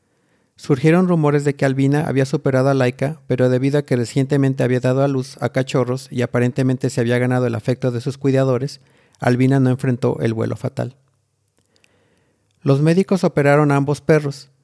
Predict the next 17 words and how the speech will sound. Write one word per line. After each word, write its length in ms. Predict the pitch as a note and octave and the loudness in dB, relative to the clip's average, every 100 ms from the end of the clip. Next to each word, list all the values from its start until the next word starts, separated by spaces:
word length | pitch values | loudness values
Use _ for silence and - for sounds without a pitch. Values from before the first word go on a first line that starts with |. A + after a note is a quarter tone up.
| _ _ _ _ | _ _ _ _
incrustando 560 | C3+ C3 B2+ - C#3 D3 | -2 0 0 2 4 4
dispositivos 680 | C3+ C3+ C#3 C3+ C#3 C#3 | 0 -2 -2 0 2 2
médicos 460 | C#3 C#3 D3 D3+ C3+ | 2 2 2 -2 -2
en 100 | B2+ | -2
sus 160 | B2+ - | -4 -4
cuerpos 400 | C#3 C#3 E3 D3+ | -2 -2 -4 0
para 240 | C3 A#2 | 0 0
controlar 400 | B2+ A#2 B2 B2+ | -2 -2 0 0
los 180 | C3 C#3 | 0 -2
impulsos 420 | A#2+ B2+ A#2+ A#2+ | -2 -4 -6 -4
cardíacos, 680 | - B2 C3 B2 C#3+ D3+ - _ _ _ _ | -2 0 0 0 -4 -8 -16 _ _ _ _
la 120 | - B2 | -2 0
frecuencia 460 | B2 - C3 C#3+ | 0 0 0 0
respiratoria, 840 | C#3 C3+ C#3+ C#3 C#3+ C#3 D3 E3 - | -2 -2 -2 0 0 0 -2 -4 -6
la 160 | B2 - | -6 -4
presión 260 | A#2+ C3 | -2 0
arterial 560 | B2+ B2 C#3+ C3+ C3+ | 0 0 0 0 0